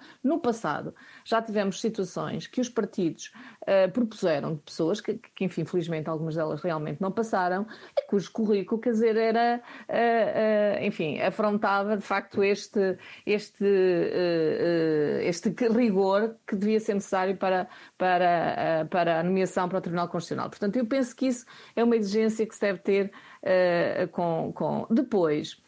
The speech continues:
Ahm, eh, eh, portanto, eh, sobre a, a lei em, em,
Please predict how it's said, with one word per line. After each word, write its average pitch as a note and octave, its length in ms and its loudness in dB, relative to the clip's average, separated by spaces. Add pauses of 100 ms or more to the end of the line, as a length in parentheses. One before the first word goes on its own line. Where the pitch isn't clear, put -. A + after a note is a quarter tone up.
(360)
Ahm, G#3+ 520 0 (120)
eh, F2 580 -2
eh, A#3 120 0
portanto, G#3+ 580 -4 (220)
eh, - 20 0
sobre C4 320 2
a, G#3 220 2
a - 20 2
lei G#3+ 400 2
em, F#3+ 440 -2
em, G3 60 -2